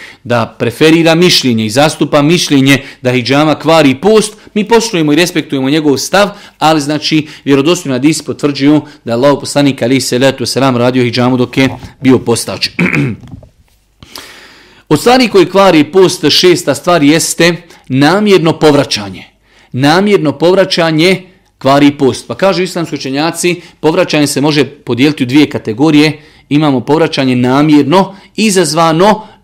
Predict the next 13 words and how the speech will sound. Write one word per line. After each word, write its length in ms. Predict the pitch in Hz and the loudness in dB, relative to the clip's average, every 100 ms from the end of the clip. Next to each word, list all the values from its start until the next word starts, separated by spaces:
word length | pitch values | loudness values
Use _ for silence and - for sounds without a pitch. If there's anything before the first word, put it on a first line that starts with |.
| _ - | _ -8
ljudskim 560 | 127 180 - - 180 156 | 0 0 0 -2 -2 0
faktorom. 640 | 170 156 - 117 104 92 - - - | 0 0 0 -4 -4 -8 -14 -20 -6
Može 260 | 139 190 175 | -2 0 0
čovjek 360 | 180 185 - | 2 2 2
na, 300 | 156 160 156 | 0 0 0
povratiti 640 | 147 143 143 165 180 160 | 0 0 2 0 0 -2
tako 240 | 165 165 165 | -2 0 -2
što 80 | 151 | -4
će 120 | 147 | -6
staviti 360 | 151 160 151 | -2 -2 -2
prst 340 | 156 190 - - | -2 0 0 -4
u 60 | |
usta. 380 | 120 117 - 98 | -6 -6 -10 -12